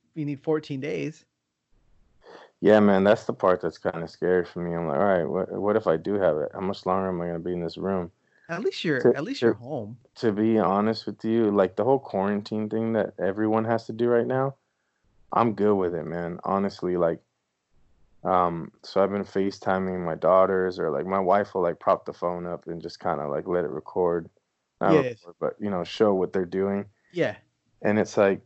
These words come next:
Speaker 2: it's just, it's cute to see the stuff that they're doing at home. You know what I mean?
Speaker 1: Right.
Speaker 2: She, uh, I mean, my wife's like a, a, a, she's a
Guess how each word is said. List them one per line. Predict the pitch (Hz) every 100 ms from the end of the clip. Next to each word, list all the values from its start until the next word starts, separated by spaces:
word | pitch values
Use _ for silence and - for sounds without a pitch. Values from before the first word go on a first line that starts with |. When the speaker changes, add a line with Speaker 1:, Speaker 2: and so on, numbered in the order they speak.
| _ _ -
Speaker 2:
it's | 110
just, | - 143 - _ _ _ _ _ _ _ -
it's | 113 -
cute | - 143 185 -
to | 95
see | - 113
the | 101 98
stuff | - 101 -
that | 98
they're | 98
doing | 92 104 101
at | 90 85
home. | 101 92 80 _ -
You | -
know | 98
what | 98
I | 98
mean? | 98 101 107 _ _
Speaker 1:
Right. | 147 135 123 _ _ _
Speaker 2:
She, | - - 117 113 107
uh, | 101 98 101 - - _ _ -
I | 82
mean, | 104 107
my | 101
wife's | 104 107 101 -
like | 90 -
a, | 85 - _ -
a, | 92 - 101
a, | - _
she's | - 101
a | 101